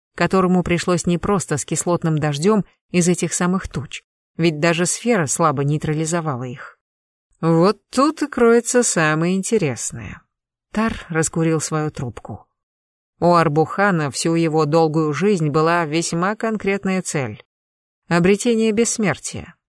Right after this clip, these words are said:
Его не устраивала просто долгая жизнь сильного мага. Он жаждал вечности.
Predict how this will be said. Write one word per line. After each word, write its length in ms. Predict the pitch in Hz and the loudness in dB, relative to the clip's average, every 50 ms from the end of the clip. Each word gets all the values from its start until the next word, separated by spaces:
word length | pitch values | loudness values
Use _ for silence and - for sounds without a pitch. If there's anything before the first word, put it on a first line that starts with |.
| _ _ _ _ _ _ _ _ _ - | _ _ _ _ _ _ _ _ _ -8
Его 380 | - 220 233 247 240 262 254 240 | -4 0 0 2 4 4 4 4
не 140 | 247 262 | 2 0
устраивала 640 | 269 262 - - - 175 151 139 131 135 135 135 139 | 0 -2 -4 -2 0 0 0 0 0 0 0 -2 -2
просто 440 | - - - 160 151 - - 165 156 | -2 0 0 0 0 0 -2 -4 -2
долгая 460 | 147 147 170 156 151 139 160 151 147 | 2 2 2 2 4 2 2 0 0
жизнь 360 | 131 165 190 208 190 170 160 | 0 2 2 2 2 2 0
сильного 460 | 135 - - 165 156 147 156 156 170 170 | 0 0 -2 -2 -2 -2 -2 -2 0 0
мага. 440 | 156 143 120 110 - - - - _ _ _ _ _ _ _ - | 0 -2 -4 -8 -12 -16 -18 -20 _ _ _ _ _ _ _ -4
Он 220 | - 156 156 151 | -2 -2 0 0
жаждал 440 | 143 160 160 160 156 160 175 175 170 | 2 2 2 2 2 2 2 2 2
вечности. 760 | 165 208 240 240 - - 135 107 - - - - - - _ | 2 2 0 0 -2 -8 -10 -10 -10 -12 -14 -14 -18 -18 _